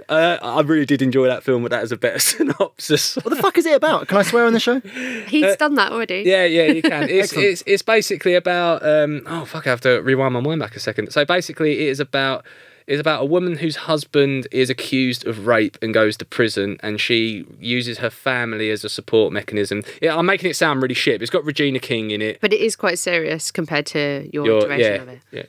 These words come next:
Speaker 1: It's a, it's really good. It's really good. Really underrated. Um,
Speaker 2: Where,
Speaker 1: so
Speaker 2: where, where are the happy films?
Speaker 3: We're
Speaker 1: Well,
Speaker 3: getting
Speaker 1: no,
Speaker 3: there.
Speaker 1: we're getting
Speaker 3: We're
Speaker 1: there. We're
Speaker 3: getting
Speaker 1: getting
Speaker 3: there.
Speaker 1: there.
Speaker 3: That's
Speaker 1: Feb-,
Speaker 3: su-, that's
Speaker 1: actually,
Speaker 3: summer.
Speaker 1: February was a really
Speaker 3: That's,
Speaker 1: fucking
Speaker 3: that, so
Speaker 1: unhappy month, wasn't it?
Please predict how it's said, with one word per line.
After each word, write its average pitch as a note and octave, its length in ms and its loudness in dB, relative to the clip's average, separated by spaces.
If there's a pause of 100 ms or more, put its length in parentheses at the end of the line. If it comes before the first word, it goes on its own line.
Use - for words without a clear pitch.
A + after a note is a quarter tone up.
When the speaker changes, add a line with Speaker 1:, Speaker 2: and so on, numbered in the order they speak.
Speaker 1:
It's F#3+ 240 0
a, A3 180 -6
it's D3 120 0
really E3 240 4
good. G#2+ 180 0
It's B2 160 2
really B2 180 4
good. A#2+ 240 2
Really F3+ 220 4
underrated. C#3 720 2 (600)
Um, B2+ 200 2
Speaker 2:
Where, G3+ 160 -6
Speaker 1:
so D#3 100 2
Speaker 2:
where, A3+ 140 -4
where A3 180 2
are A#3+ 60 4
the B3 80 0
happy F#3+ 360 -4
films? A#2+ 520 -8 (400)
Speaker 3:
We're G#3+ 80 0
Speaker 1:
Well, C4+ 80 2
Speaker 3:
getting C#4+ 180 0
Speaker 1:
no, G#3+ 60 0
Speaker 3:
there. F3 200 2
Speaker 1:
we're G#3 60 4
getting G3 200 0
Speaker 3:
We're C4+ 40 4
Speaker 1:
there. B3+ 80 2
We're E3 60 2
Speaker 3:
getting - 180 0
Speaker 1:
getting - 0 -
Speaker 3:
there. - 0 -
Speaker 1:
there. - 80 0
Speaker 3:
That's - 140 -2
Speaker 1:
Feb-, B3 180 0
Speaker 3:
su-, - 80 -20
that's C4 160 0
Speaker 1:
actually, B3+ 220 0
Speaker 3:
summer. F3+ 80 -2
Speaker 1:
February A#3+ 340 0
was B3+ 220 0
a A#2 80 -2
really B3 320 0
Speaker 3:
That's, C#4+ 280 -2
Speaker 1:
fucking D#3+ 260 -8
Speaker 3:
that, C4+ 160 -2 (180)
so C4 160 0
Speaker 1:
unhappy A3+ 420 -2
month, A#3+ 300 -4
wasn't A3+ 260 -6
it? - 120 -10